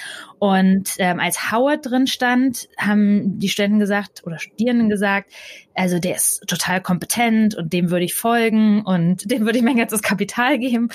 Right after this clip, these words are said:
Und als Heidi drin stand, interessanterweise, ähm, haben sie, sie gesagt, also sie mögen sie nicht, sie haben nicht so ein Sympathiegefühl ihr gegenüber,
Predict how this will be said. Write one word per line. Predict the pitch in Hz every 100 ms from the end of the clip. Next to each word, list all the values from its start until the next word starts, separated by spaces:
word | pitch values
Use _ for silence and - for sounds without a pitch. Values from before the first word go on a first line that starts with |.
| - - -
Und | 220 214
als | 208 208 -
Heidi | 214 302 302 302
drin | 180 175
stand, | 160 - 180 240
interessanterweise, | 196 - - 190 185 175 175 165 175 196 247 - - - -
ähm, | 214 208 214 208 214 214 -
haben | 175 233
sie, | 226
sie | 220
gesagt, | 226 208 208 220 226 - -
also | 208 190 190 -
sie | 170 196
mögen | 208 220 262 247
sie | 226
nicht, | 208 185 -
sie | 208
haben | 220
nicht | 214
so | 208
ein |
Sympathiegefühl | 190 185 190 - 277 302 302 302 294
ihr | 277 254
gegenüber, | 277 269 254 277